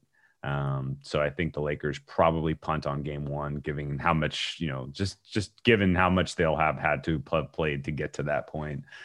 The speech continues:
uh, and the iniquity in rest, uh, I think favors the Suns in game one. So I think if you have eyes for the Lakers getting past the Suns in this series, I think you,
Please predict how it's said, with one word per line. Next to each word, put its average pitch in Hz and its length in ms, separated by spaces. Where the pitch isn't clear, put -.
uh, 67 440
and 73 160
the 71 140
iniquity 76 500
in 69 120
rest, 71 500
uh, 69 580
I 73 100
think 73 260
favors 69 320
the 67 80
Suns 69 300
in 69 100
game 69 180
one. 67 300
So 65 340
I - 60
think 92 260
if 90 200
you 104 140
have 101 180
eyes 90 260
for 90 140
the 82 320
Lakers 82 440
getting 80 280
past 80 320
the - 60
Suns 78 340
in 80 80
this 73 140
series, 76 420
I 71 80
think 71 240
you, 67 320